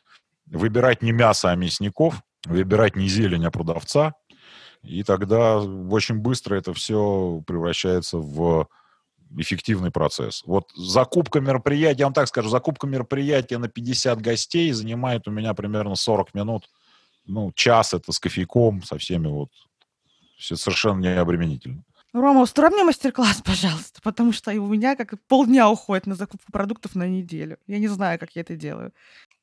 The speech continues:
Speaker 1: Ой, слушай, ну, а давай устроим, например, экскурсию на Драгомиловский рынок.
Speaker 2: Мне кажется, это класс.
Speaker 1: Да,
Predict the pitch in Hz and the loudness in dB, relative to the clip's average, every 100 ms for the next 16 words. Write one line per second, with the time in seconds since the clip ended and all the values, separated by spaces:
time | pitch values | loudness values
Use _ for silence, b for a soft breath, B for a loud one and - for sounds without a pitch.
0 | - 107 104 82 78 - 98 92 90 110 | -4 0 2 2 0 -2 -2 -2 -2 2
1 | 110 101 113 120 196 226 151 - 156 175 | 4 6 6 6 8 6 4 2 4 6
2 | 165 147 135 123 120 120 123 131 120 - | 6 6 4 2 2 2 4 4 4 2
3 | 139 135 - 113 104 104 113 117 101 - | 4 4 4 2 4 4 4 4 2 2
4 | 107 101 80 - - 208 233 226 214 254 | 4 4 2 -4 -4 0 2 2 0 0
5 | 233 226 202 185 180 - 202 - _ - | -4 -6 0 0 0 -14 -20 -20 _ -4
6 | 87 110 113 107 | 4 6 6 4